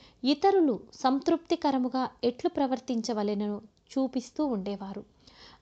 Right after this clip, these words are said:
ఆయా వర్ణాశ్రమములకు విధింపబడిన కర్మలను ఎట్లు నెరవేర్చవలెనో తెలిపెడివారు. ఇతరులతో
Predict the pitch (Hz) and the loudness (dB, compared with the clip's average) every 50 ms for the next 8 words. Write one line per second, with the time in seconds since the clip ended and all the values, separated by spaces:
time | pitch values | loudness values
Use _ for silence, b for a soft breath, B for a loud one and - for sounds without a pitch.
0 | _ _ _ - 233 254 285 311 320 330 330 311 254 247 240 240 262 262 277 302 | _ _ _ 0 2 2 4 4 4 4 4 4 4 4 2 2 2 2 2 2
1 | 330 - - 339 294 285 277 262 254 240 240 - 240 190 202 190 196 254 262 269 | 0 -2 0 0 2 2 2 2 2 0 -2 -2 -2 -2 -2 -2 0 0 0 0
2 | - 294 - 269 240 247 226 220 202 175 b b b b b b b _ _ - | -2 -2 0 0 0 0 -2 -4 -4 -8 b b b b b b b _ _ 2
3 | - 294 277 285 294 320 349 359 359 370 339 339 277 214 226 233 233 - - 339 | 6 6 6 6 6 4 4 6 6 4 4 4 4 4 4 2 2 2 0 2
4 | 311 269 233 220 233 226 254 277 285 285 - 294 240 233 220 208 202 214 226 220 | 2 2 2 2 2 2 4 2 2 2 0 -2 0 0 0 0 0 -2 -2 -4
5 | 202 185 - - _ _ - 240 247 254 240 269 254 208 196 196 185 185 190 202 | -4 -6 -10 -16 _ _ 2 2 2 2 0 -2 -2 -2 -2 -4 -6 -10 -12 -14
6 | - _ b b b b b b _ _ - 254 262 262 - 285 277 277 269 269 | -16 _ b b b b b b _ _ -2 -2 0 0 2 2 2 2 0 0
7 | 262 269 233 202 190 | -2 -2 -2 -2 -4